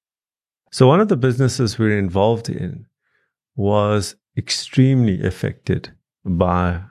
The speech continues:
the covid nineteen environment. Their clients stopped paying, and as a result,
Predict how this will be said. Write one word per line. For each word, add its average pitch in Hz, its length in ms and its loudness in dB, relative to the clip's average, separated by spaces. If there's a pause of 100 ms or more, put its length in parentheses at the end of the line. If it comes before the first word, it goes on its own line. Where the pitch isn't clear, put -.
(120)
the 98 340 -4
covid 90 400 0
nineteen 87 800 -4 (500)
environment. 90 840 -2
Their 95 220 0
clients 95 440 -4
stopped - 280 -8
paying, 117 380 -4 (520)
and 101 360 0
as 104 200 -2
a 104 60 0
result, 101 640 -2